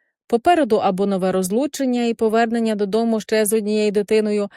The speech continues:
або вона має працювати на них всіх, як і до цього короткого медового періоду.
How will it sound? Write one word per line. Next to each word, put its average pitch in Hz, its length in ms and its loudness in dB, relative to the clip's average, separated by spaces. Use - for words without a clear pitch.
або 247 220 2
вона 311 260 2
має 247 340 0
працювати 226 680 0
на 214 200 0
них 220 240 -2
всіх, - 480 0
як 214 360 -2
і 226 80 0
до 190 220 -2
цього 247 400 -2
короткого 220 680 -4
медового 185 640 -4
періоду. 180 600 -4